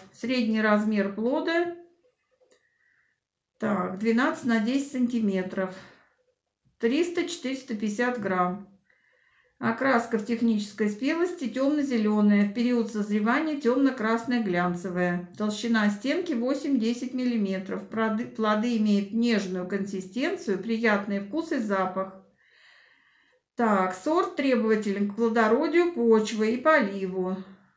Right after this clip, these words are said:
но способен дать хороший урожай и на менее обеспеченных почвах. Вот так. Ну, я знаю, что перец нужно поливать и подкармливать. Так, и еще один у меня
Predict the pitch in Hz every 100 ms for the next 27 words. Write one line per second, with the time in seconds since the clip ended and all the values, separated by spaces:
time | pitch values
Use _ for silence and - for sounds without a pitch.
0 | _ _ _ _ _ _ _ _ _ -
1 | 233 233 262 247 269 269 254 233 240 240
2 | 233 233 220 220 208 208 208 254 339 359
3 | - 220 208 208 247 330 320 208 180 175
4 | - - _ _ _ _ _ 220 208 202
5 | - 277 285 262 247 - 185 180 180 180
6 | 180 - _ _ - 208 220 - 185 180
7 | - - - _ _ _ _ - - 254
8 | 294 285 - 277 254 262 262 240 214 208
9 | 226 208 262 220 214 226 220 208 202 214
10 | 214 277 285 - 208 208 190 185 180 175
11 | 180 - - _ _ - _ _ _ _
12 | _ _ - - 233 202 175 175 240 269
13 | 254 - 262 226 208 202 190 190 190 196
14 | 185 185